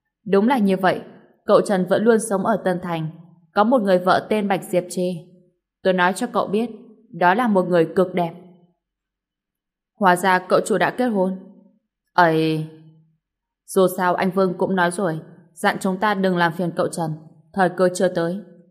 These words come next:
"Thời cơ chưa tới sao?" "Anh Long cũng đừng đoán mò làm gì, lo ở lại Kim Lăng đi. Uống xong ly này rồi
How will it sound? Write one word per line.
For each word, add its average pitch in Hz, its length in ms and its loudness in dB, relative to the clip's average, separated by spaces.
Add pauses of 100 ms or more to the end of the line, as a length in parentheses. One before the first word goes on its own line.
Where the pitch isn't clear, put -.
(960)
"Thời 190 220 2
cơ 196 220 4
chưa 208 140 -2
tới 180 180 2
sao?" 196 260 -8 (1160)
"Anh 175 180 -4
Long 175 240 0
cũng 196 180 0
đừng 214 160 0
đoán 180 200 0
mò 220 140 0
làm 170 200 0
gì, 165 280 -6 (380)
lo 196 200 4
ở 185 160 2
lại 175 260 2
Kim 196 160 0
Lăng 185 160 -2
đi. 180 200 -4 (400)
Uống 196 260 2
xong 240 140 0
ly 220 160 2
này 185 200 0
rồi 160 420 0